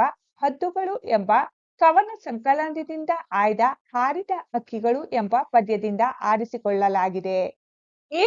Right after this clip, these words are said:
ಮಾತನ್ನು ಕವಿ ಹೇಳುತ್ತಾರೆ. ಸಂದರ್ಭ. ಸಂತೋಷದಿಂದ ದುಡಿಯುವ ಜನರಿಗೆ ತೊಂದರೆ ಕೊಡುವುದನ್ನು ಗುರಿಯಿಟ್ಟು ಹೊಡೆದು ಮಾಂಸ ತಪಸ್ಸಿಗೆ ಕುಳಿತಿರಿ ಎಂದು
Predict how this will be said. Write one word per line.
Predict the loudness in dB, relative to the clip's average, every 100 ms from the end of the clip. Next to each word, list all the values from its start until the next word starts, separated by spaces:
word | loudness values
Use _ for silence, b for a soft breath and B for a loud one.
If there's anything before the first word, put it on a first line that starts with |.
| 6
ಮಾತನ್ನು | 8 8 4 0 -4
ಕವಿ | 4 4 4 -2
ಹೇಳುತ್ತಾರೆ. | 2 4 4 0 0 0 0 -4 -6 _
ಸಂದರ್ಭ. | 2 4 4 4 4 4 2 _ _ _
ಸಂತೋಷದಿಂದ | 6 6 6 -6 -4 -4 -4 -4 -2 -2
ದುಡಿಯುವ | -4 -6 -2 -2
ಜನರಿಗೆ | 0 -2 -2 -2 -4
ತೊಂದರೆ | -2 -4 -2 -4 -4
ಕೊಡುವುದನ್ನು | -4 -4 -2 -6 -4 -4 -2 -6 -8 _ _ _ -2
ಗುರಿಯಿಟ್ಟು | 2 4 2 -2 -8 -2
ಹೊಡೆದು | 0 0 0 -4 -2
ಮಾಂಸ | 0 0 0 -8 0
ತಪಸ್ಸಿಗೆ | 2 2 0 -2 -4 -2 -2 -6 _ _ -2
ಕುಳಿತಿರಿ | 0 2 2 2 0 0
ಎಂದು | 0 0